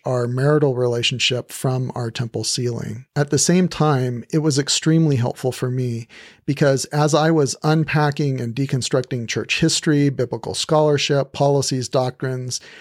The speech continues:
and things from the church that at time made me feel anger and a sense of betrayal, it increased my capacity to distinguish the church from my wife. So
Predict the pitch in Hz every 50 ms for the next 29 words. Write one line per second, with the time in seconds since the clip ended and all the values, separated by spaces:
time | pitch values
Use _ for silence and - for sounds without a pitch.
0 | - - - _ _ - 147 143 127 - 175 175 180 160 - - 165 151 147 139
1 | 143 - 143 143 139 - - 156 143 143 - - - - - 170 170 175 160 151
2 | 143 135 135 139 135 131 127 139 135 123 - - 127 - - - 143 143 147 151
3 | 147 151 151 151 151 139 123 120 117 - - 139 131 - 131 120 113 - - -
4 | - - 131 127 131 139 143 151 147 143 - - 147 - 185 180 175 - - 175
5 | 165 - - 160 135 131 - - 131 - - - - 180 180 165 - - 151 139
6 | 135 123 - 131 123 127 123 - - - 160 160 156 135 131 123 - - - 120
7 | - - - - 156 151 147 143 - - - - 135 123 123 120 113 107 107 110
8 | 107 117 123 123 110 - - - - - - - - - - - 151 143 143